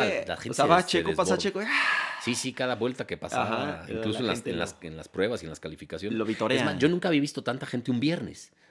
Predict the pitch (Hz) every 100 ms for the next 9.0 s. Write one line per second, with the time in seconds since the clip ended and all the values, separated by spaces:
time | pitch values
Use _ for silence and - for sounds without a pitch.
0 | _ - 113 - _ 95 90 113 165 196
1 | - 95 - 147 147 135 254 117 - -
2 | - - 254 - 277 - 110 98 123 127
3 | 110 107 107 131 254 127 131 156 135 -
4 | - 277 180 - 139 180 190 90 - 110
5 | 147 151 101 120 127 156 110 - - 123
6 | - 120 117 127 131 135 87 76 - 87
7 | 82 - 87 110 110 143 147 - - -
8 | - - 107 110 - - 78 80 196 -